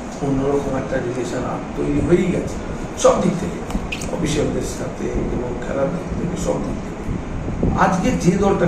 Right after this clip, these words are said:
খেলতে আসছে নর্থ ইস্টে তাতে মরক্কন এবং স্পেনের বেশ কিছু ভালো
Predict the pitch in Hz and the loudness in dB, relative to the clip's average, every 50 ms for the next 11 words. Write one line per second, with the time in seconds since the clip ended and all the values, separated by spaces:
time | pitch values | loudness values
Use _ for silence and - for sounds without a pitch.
0 | - - 151 151 151 151 151 139 - - - - - 160 143 135 127 - - - | 2 2 2 2 2 4 4 2 2 2 0 -2 -2 -2 0 0 0 -2 -2 -2
1 | 131 - - - 175 165 - 135 127 - - 147 143 139 135 127 127 127 - - | -2 -2 2 2 2 2 2 0 -2 0 0 0 2 2 0 0 -2 -2 -2 -2
2 | - - 151 147 147 147 147 147 - - - - - - - - 156 156 156 165 | 0 0 0 2 2 2 2 2 0 -2 -4 -6 -8 -8 -4 0 2 6 6 8
3 | 165 165 165 165 - - - - - 147 147 156 151 147 - - - - - - | 8 8 6 4 2 0 -2 -2 0 2 4 6 6 6 4 2 0 -2 -4 -4
4 | - - - - - - - 175 202 - - - - 170 160 - 143 135 151 - | -4 -6 -8 -8 -8 -4 0 2 4 4 2 2 0 0 0 0 -2 -4 -4 -2
5 | - 147 143 | 0 0 2